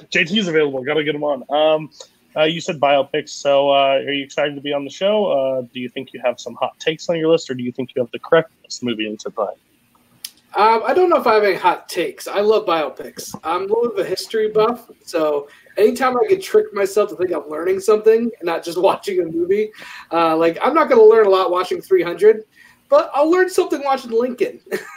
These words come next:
Speaker 2: <laughs> They're very, two very different movies. Um, so, yeah, I don't think I have any hot takes, but I will say this. I didn't make my list what I think should be, like, the Mount Rushmore of biopics. These are more my personal choice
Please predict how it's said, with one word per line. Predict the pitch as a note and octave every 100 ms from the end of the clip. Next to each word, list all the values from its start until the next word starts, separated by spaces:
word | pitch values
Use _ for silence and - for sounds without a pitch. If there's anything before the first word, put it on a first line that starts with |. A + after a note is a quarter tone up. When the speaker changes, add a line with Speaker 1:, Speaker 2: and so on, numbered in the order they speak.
| -
Speaker 2:
<laughs> | F#4 A#3 A#3 - _
They're | G3+ G#3
very, | G#3 D#4 D4
two | C#4+
very | C#4 B3+
different | B3 G#3+ G#3
movies. | F#3+ C#3+ - E3+
Um, | F#3 F#3 F#3 - _ _ _
so, | -
yeah, | D4 E4+ -
I | A#3
don't | E4
think | E4
I |
have | D4
any | A3
hot | G3+ F#3
takes, | F3 F#3+ -
but | B3
I | A3
will | A#3+ C#4+
say | C#4
this. | B3+ E3 - _ _ _ _ - - -
I | F#3+
didn't | G3+ E4 D#4+ -
make | G#3 A3
my | G#3+ G#3
list | F#3+ F#3+ F#3+ -
what | E3 F3
I | F3
think | E3+ F3+ E3
should | - D#3+
be, | F3
like, | E3 D#3+
the | D3+
Mount | D#3 D#3 -
Rushmore | D3 - F3 F3 F#3+
of | E3+
biopics. | F3+ F#3+ F#3+ A3 A3+ - - _ _ _ -
These | A3+
are | B3+
more | A#3 G#3+
my | F#3
personal | E3+ - G3+ G3 F3+ E3+ D#3
choice | - F3 D3+ D3+ - -